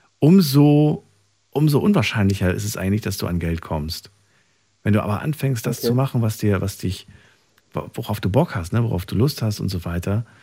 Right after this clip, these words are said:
Speaker 1: äh, dann, dann wird es, irgendwie wird es kommen. Irgendwie wird es, manchmal auch, ohne dass du vorher dir im Klaren warst, wie es zu dir kommt.
Speaker 2: Ja.
Speaker 1: Sponsoring
Speaker 2: Hm.
Speaker 1: oder auch vielleicht selbstverdient oder auch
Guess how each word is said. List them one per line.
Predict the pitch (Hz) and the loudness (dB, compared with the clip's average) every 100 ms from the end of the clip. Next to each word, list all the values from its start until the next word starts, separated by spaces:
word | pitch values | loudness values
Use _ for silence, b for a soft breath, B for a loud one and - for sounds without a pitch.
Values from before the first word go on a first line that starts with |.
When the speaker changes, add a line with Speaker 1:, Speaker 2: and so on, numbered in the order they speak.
| b b b b _ - | b b b b _ -4
Speaker 1:
äh, | 95 | -4
dann, | 90 92 90 90 | 0 0 0 -2
dann | 95 90 | -2 -2
wird | 110 | -2
es, | 156 - | -4 -6
irgendwie | - 127 151 156 | -2 2 2 2
wird | 160 | 0
es | 151 | -4
kommen. | - 151 - | -4 -2 -2
Irgendwie | 101 139 151 135 | 0 0 2 0
wird | 143 | 0
es, | 143 - - | -2 -4 -10
manchmal | - 104 139 175 156 | -6 -2 2 2 2
auch, | 60 147 | 2 -2
ohne | 139 151 135 | 2 4 4
dass | 131 | 2
du | 135 | -4
vorher | - 131 120 120 | 0 4 4 4
dir | 113 - 113 113 | 2 -2 2 2
im | 110 | 4
Klaren | 143 147 117 | 4 4 4
warst, | 90 82 101 | 2 0 0
wie | |
es | 90 - | 0 0
zu | - | -4
dir | 80 76 | -4 -6
kommt. | - 78 - _ _ _ _ _ _ _ _ _ _ _ _ _ _ _ _ _ _ _ - | -8 -10 -12 _ _ _ _ _ _ _ _ _ _ _ _ _ _ _ _ _ _ _ -2
Speaker 2:
Ja. | 127 127 _ _ _ - _ _ _ _ _ _ _ _ _ _ - | 0 0 _ _ _ -20 _ _ _ _ _ _ _ _ _ _ -14
Speaker 1:
Sponsoring | - 90 87 - - 87 85 85 85 | -6 -2 2 4 4 2 2 2 0
Speaker 2:
Hm. | 90 - | -4 -4
Speaker 1:
oder | 95 82 | -2 -2
auch | 85 | -4
vielleicht | - 98 92 | -2 0 2
selbstverdient | 131 139 - 101 95 90 82 78 - | 2 0 -2 0 2 0 0 -4 -6
oder | 95 92 90 | -4 -2 -2
auch | 87 92 95 - | 0 0 -2 -8